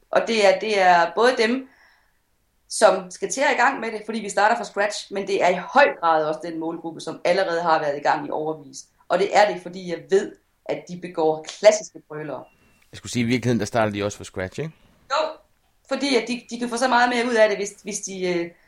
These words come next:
Speaker 1: så det er også, jeg tror, jeg kan ikke engang huske, om jeg siger det i introen, men, men jeg har i hvert fald skrevet det et sted, jeg skulle sige det.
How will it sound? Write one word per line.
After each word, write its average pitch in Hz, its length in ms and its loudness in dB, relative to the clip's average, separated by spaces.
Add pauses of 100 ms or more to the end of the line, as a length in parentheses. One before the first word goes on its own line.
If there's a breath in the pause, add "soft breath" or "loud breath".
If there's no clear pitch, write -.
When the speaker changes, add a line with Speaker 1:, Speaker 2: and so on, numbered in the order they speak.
(120 soft breath)
Speaker 1:
så 208 160 -4
det 247 180 8
er 233 40 10
også, 233 220 4
jeg 202 80 -18
tror, 247 180 4
jeg 190 80 6
kan - 80 -4
ikke 226 100 -8
engang 196 160 -4
huske, 233 120 -12
om 190 80 -10
jeg 170 80 -8
siger 214 180 -10
det 208 80 -8
i 180 100 -6
introen, 196 400 -8
men, 170 260 -8
men 165 140 -4
jeg 165 80 0
har 165 60 2
i 175 40 4
hvert 262 100 4
fald 202 120 -6
skrevet 196 240 4
det - 60 -2
et 202 60 -2
sted, 196 160 -2
jeg 190 140 0
skulle 185 180 -12
sige 208 140 -10
det. 208 160 -6